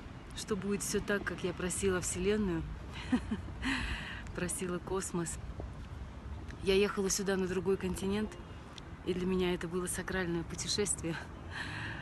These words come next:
И было только одно желание: что делать дальше, каково мое предназначение, как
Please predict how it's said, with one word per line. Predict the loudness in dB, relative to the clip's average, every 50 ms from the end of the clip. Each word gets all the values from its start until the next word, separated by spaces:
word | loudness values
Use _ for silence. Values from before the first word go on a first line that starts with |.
| -6 -6 -6 -8 -8 -8 -6 -6 -6 -4 -6 -6 -6 -6 -6 0 0
И | 2
было | 6 8 8 8 8
только | 6 4 6 8 6
одно | 6 6 6 4 4
желание: | 4 2 4 4 4 4 4 2 2 0 -2 -4 -6 -8 -8 -8 -8 -8 -8 -8 -8 -8 -6 -6 -6 -4
что | -6 0 2 2
делать | 2 4 4 4 4 4 2 2
дальше, | 0 0 2 2 0 0 0 0 -2 -4 -4 -2
каково | -2 0 2 4 4 4 4
мое | 4 6 4 4 2
предназначение, | 0 -2 -2 0 0 0 2 2 0 0 0 2 2 2 4 4 2 0 0 -2 -4 -6 -6 0
как | 2 2 2